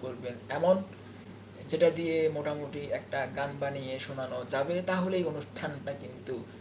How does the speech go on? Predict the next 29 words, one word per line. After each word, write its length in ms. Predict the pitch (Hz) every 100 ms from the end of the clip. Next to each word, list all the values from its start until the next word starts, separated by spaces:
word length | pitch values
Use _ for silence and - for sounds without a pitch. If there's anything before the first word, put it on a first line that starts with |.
| -
আহ, 160 | 160 151 -
জমে 360 | 147 135 127 127
উঠবে। 380 | 139 131 107 95 - - - -
আর 120 | 156 156
হ্যাঁ, 280 | 135 147 127 - - - - - 160
যারা 200 | 208 220
যারা 200 | 233 233
নতুন 340 | 220 208 208
এসেছেন 500 | 196 196 226 - 139 131 139
তারা, 220 | 151 156 156
তারা 300 | 160 160 156
অবশ্যই 720 | 127 143 185 - 190 185 180 -
চ্যানেলটা 600 | 156 143 143 139 139 143 147
সাবস্ক্রাইব 460 | 143 - - 147 -
করে 200 | 123 120
রাখবেন, 500 | 123 123 - 120 117 120 - -
কারণ 320 | 131 127 123 120 110 110
তাহলে 300 | 139 135 135
এই 260 | 117 127
আয়োজন 540 | 117 120 117 120 113 110
আমরা 520 | 104 117 113 107 104 123
নিয়মিত 580 | 139 135 123 127 120 117
করতে 320 | 123 117 - 120
পারবো 540 | 110 107 101 107 92 -
হয়তো, 460 | 135 127 - 64 - -
মানে 320 | - - 92
অন্ততপক্ষে 720 | 123 151 147 147 147 143 - 143
হব 300 | 131 135 131
উৎসাহিত। 540 | 143 - 160 127 -